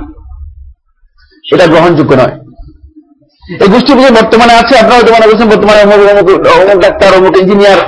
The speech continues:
এরকম যারা আছে যে কয়েকজনের নাম মনে করছেন, এটা মনে হয় বর্তমানে চালু হয়েছে। না, এটা মূলত মুতাজিলারা বহু আগে, আল-কারন আস-সালিসে,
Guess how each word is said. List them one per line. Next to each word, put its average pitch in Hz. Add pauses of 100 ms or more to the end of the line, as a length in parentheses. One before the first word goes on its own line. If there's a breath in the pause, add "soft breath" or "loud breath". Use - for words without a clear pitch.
(400 loud breath)
এরকম 185
যারা 196
আছে 190
যে 190
কয়েকজনের 180
নাম 165
মনে 185
করছেন, 196
এটা 208
মনে 208
হয় 202
বর্তমানে 196
চালু 185
হয়েছে। 131
না, 180 (1600 soft breath)
এটা 214
মূলত 220
মুতাজিলারা 214
বহু 214
আগে, 175 (1800)
আল-কারন 220
আস-সালিসে, 220